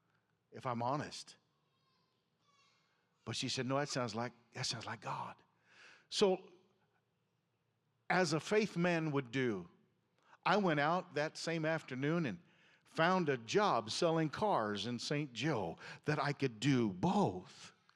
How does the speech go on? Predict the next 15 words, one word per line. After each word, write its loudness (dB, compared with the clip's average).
I -2
came 2
home 2
and 0
told 2
Colleen, 4
and 0
she -2
goes, -2
"What 2
in -8
the -4
world 2
is -8
wrong -2